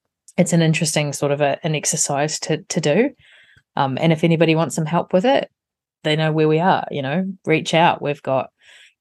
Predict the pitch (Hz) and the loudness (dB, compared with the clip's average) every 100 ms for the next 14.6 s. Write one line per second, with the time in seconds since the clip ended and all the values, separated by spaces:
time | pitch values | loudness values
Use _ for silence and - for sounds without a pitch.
0 | - 175 170 - 156 156 156 156 143 135 | 0 2 2 0 -2 2 2 2 0 0
1 | 165 170 - 160 156 - 151 - 131 - | 0 0 2 2 0 -4 -10 -6 -6 -6
2 | - - - 165 156 151 156 151 - 143 | -6 -6 -2 0 2 0 0 -2 -2 -6
3 | 151 147 151 139 139 139 143 - - - | -6 -8 -6 -6 -4 -6 -6 -10 -20 -20
4 | - _ - - 160 165 165 - - - | -20 _ -2 2 4 4 4 2 -4 -2
5 | - 151 135 143 - _ _ _ _ 175 | 0 4 4 2 -4 _ _ _ _ -2
6 | - - 170 151 160 160 160 151 165 165 | 0 2 2 2 -4 -4 -4 0 0 0
7 | 170 151 - 135 147 160 143 139 135 151 | 0 0 2 0 2 0 0 -4 -4 0
8 | 147 135 147 - - 160 143 147 - - | 0 0 -4 -10 -4 0 2 0 -4 0
9 | 165 156 151 160 156 147 147 - 151 - | 0 0 0 0 0 0 -2 0 -2 0
10 | 151 147 - 143 143 139 - 185 - _ | -2 -2 -2 -2 0 -2 -2 -12 -20 _
11 | - - 165 156 151 143 143 - - 151 | -6 0 0 0 -2 -4 -4 -4 -2 -2
12 | 147 147 139 143 139 139 - 143 143 143 | 0 0 2 2 2 0 -2 -4 -2 -2
13 | 127 - 147 - 135 143 - 147 147 143 | -6 -6 -6 -4 -4 -4 -6 -6 -2 -4
14 | 135 - 139 - - - | -2 -2 -2 -2 -6 -6